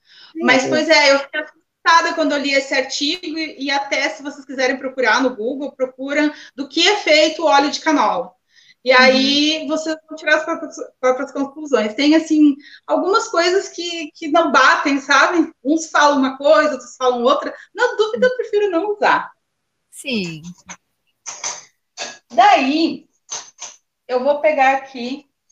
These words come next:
Speaker 2: A gente pode colocar um pouco menos de banana, se você quiser.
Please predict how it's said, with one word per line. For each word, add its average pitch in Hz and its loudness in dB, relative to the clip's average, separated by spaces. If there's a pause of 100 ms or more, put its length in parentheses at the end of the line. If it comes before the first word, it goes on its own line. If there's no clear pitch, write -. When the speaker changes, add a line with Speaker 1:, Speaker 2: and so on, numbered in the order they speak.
(680)
Speaker 2:
A 220 -4
gente 262 0
pode 294 2 (400)
colocar 285 2
um 240 -8 (160)
pouco 339 0
menos 320 2
de 277 -8
banana, 262 0
se 240 -12
você 233 -10
quiser. 220 -8